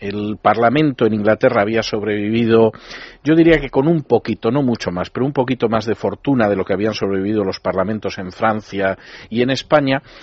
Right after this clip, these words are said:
y en mil seiscientos cuarenta y dos Carlos primero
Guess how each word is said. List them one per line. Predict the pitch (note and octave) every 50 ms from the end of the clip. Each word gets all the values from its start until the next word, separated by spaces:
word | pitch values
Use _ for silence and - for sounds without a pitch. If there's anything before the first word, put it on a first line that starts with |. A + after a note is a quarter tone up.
| - - -
y | - A#3+ B2+
en | B2+ C#3+
mil | E3 G3 F#3+
seiscientos | - F#3+ F#3 E3 - F3+ F3+ E3+ - D#3+ - -
cuarenta | - - G#2 C3 C#3+ D3+ C#3+ D#3+
y | D3+ D3
dos | D3 D3 D3+ - - - -
Carlos | C#3+ C#3 C3+ C#3+ D3+ D3+ -
primero | - - C#3+ C#3 D3 C#3+ D3+ D#3 D#3+